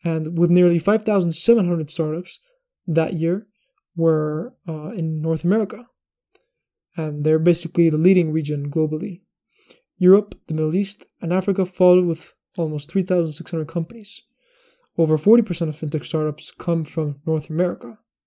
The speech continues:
This is probably due to the case that there, there isn't so much, uh, regulation, because, for example, in the European Union, what we have here is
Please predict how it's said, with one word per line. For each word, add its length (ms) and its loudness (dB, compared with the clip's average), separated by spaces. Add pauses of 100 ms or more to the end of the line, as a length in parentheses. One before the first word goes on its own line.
(600)
This 240 2
is 60 -10
probably 320 -2
due 100 -8
to 120 -14
the 60 -20
case 320 -8
that 340 -8 (440)
there, 180 4
there 140 -2
isn't 180 -6
so 340 -6
much, 420 -12 (840)
uh, 280 -6 (800)
regulation, 640 4 (200)
because, 220 -6
for 100 -4
example, 520 -2
in 360 -6
the 480 -4 (160)
European 420 -2
Union, 360 0 (440)
what 120 -6
we 100 0
have 260 -6
here 300 -2
is 460 -6